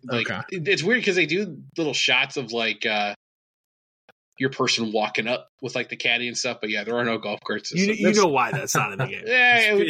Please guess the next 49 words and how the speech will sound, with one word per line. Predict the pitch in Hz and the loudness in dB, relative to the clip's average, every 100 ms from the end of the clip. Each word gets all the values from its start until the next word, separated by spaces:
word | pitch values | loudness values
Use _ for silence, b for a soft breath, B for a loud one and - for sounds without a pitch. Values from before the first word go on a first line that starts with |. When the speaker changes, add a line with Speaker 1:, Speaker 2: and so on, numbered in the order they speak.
| 139 | 4
Speaker 2:
<laughs> | 208 185 | 4 4
People | - 214 196 196 | 4 2 6 6
Speaker 1:
yeah. | 165 | 6
Speaker 2:
would | 147 | 2
just | 135 135 - | -4 -4 0
be | 135 | 2
Speaker 1:
Nobody | 220 190 | 4 4
Speaker 2:
doing | 170 | 4
Speaker 1:
would | 143 | 2
do | 147 135 | 4 4
it | |
Speaker 2:
heinous | - | 2
shit. | 120 | 0
Speaker 1:
correctly, | 110 110 117 | 0 -2 -4
so | 110 127 | -2 0
it | |
doesn't | 127 113 | 0 0
really | 113 139 | 0 0
Speaker 2:
No. | 107 | 0
Speaker 1:
matter. | 113 113 - B _ - | -2 -4 -8 B _ -2
Speaker 2:
Yeah, | 139 90 76 | 0 0 -8
no. | 92 | -14
Speaker 1:
It'd | 165 | -2
be | 233 | -2
a | 196 | 2
fun | 180 165 | 2 2
thing | 160 135 | 2 0
for | - 127 | 0 -2
it | 120 | -2
to | 113 | -6
be | 117 117 | -4 -2
there, | 113 110 | -2 -4
but, | 107 107 | -6 -6
you | 156 | 0
know, | 143 | 2
they | 160 | 2
wanted | 143 123 | 2 -2
it | 110 | 0
to | |
Speaker 2:
It | |
Speaker 1:
be | 139 | 2
a | 101 | 2
Speaker 2:
would. | |
Speaker 1:
simulation, | 98 104 98 95 113 | -2 -8 -8 -6 -4
so | - 113 | -2 -2
I | 107 | -4
get | 104 | -4
it. | 101 139 _ - 139 B - _ | -4 -6 _ -18 -16 B -20 _
Um, | 123 131 131 131 - | 2 4 4 0 -8